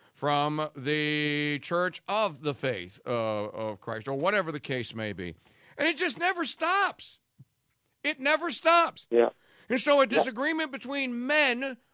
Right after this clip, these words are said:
Speaker 1: which we are told by our evangelical friends, that's all the Catholics ever did, was disagree and create bad logic and bad, uh, bad religion and bad this and bad that.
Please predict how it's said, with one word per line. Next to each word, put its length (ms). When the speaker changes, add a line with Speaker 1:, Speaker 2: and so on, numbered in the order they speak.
Speaker 1:
which 180
we 140
are 100
told 380
by 60
our 180
evangelical 800
friends, 440
that's 260
all 280
the 80
Catholics 560
ever 260
did, 380
was 200
disagree 680
and 80
create 540
bad 320
logic 500
and 280
bad, 600
uh, 120
bad 440
religion 460
and 220
bad 340
this 240
and 160
bad 300
that. 260